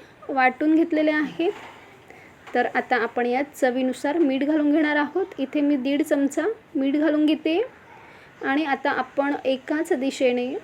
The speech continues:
सलग चार ते पाच मिनटं बॅटरला अगदी छान फेटून घेणार आहोत. याने काय होतं की बॅटरमध्ये छान हवा भरली जाते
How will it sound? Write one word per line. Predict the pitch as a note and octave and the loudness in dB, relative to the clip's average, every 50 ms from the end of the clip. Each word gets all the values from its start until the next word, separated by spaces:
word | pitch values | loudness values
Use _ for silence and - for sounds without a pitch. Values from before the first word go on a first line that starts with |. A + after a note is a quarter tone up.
| - - - | -12 -14 -8
सलग | C#4+ - D4 C4+ D4 D4+ D4 - - | -4 -2 0 2 2 0 -2 -2 0
चार | - C#4 B3 B3 B3 - | 2 2 2 2 2 0
ते | C4+ | 0
पाच | - - C#4 A#3+ B3+ C#4 - - | 0 0 0 0 0 0 0 0
मिनटं | D4+ C#4+ C4+ B3 A3+ - A3+ A#3+ C4+ D#4 - - | 0 2 2 0 0 0 0 -2 -2 -4 -6 -4
बॅटरला | D#4 B3+ B3+ B3 A3+ - C4 B3+ C#4 C#4 | 2 4 4 4 4 2 0 0 2 0
अगदी | C4+ - B3+ A#3+ A#3 A3+ A3+ C4 D#4 E4 | 0 0 -2 -4 -6 -4 0 0 0 0
छान | E4 - - C#4 C4+ C#4 D4+ | 0 -2 -4 -2 0 0 0
फेटून | D4 D#4 C#4+ C#4+ - D#4 D#4 | 2 0 0 2 2 2 4
घेणार | D#4 D#4 D4+ D4+ D4+ D4+ | 4 4 2 2 2 0
आहोत. | D4+ D4+ C#4 D#4+ F4 E4+ - - - - - - - - - - - - | 0 0 0 0 0 -2 -6 -12 -20 -20 -20 -20 -20 -20 -20 -18 -10 -4
याने | C#4+ C4 C#4 C4+ C4+ D4 | 0 2 4 4 2 2
काय | D4+ F4+ E4+ | 2 2 4
होतं | F#4 F4 E4+ - - C4+ C4 | 4 4 2 2 2 0 0
की | B3+ - | 0 0
बॅटरमध्ये | C4+ B3+ B3 B3 A#3+ - C4+ C#4+ C#4+ C#4+ B3+ C#4+ D4 - | 2 2 2 2 2 0 2 2 2 2 2 0 0 0
छान | - D4+ D#4 D4+ - | 0 0 0 0 0
हवा | - C4 A#3+ B3+ C4+ C#4+ | 2 2 4 4 6 6
भरली | D#4+ E4+ C4+ C#4 C#4+ D4+ | 6 6 6 6 4 4
जाते | D4 C#4+ C#4 C#4 - D4+ | 4 2 2 0 0 -2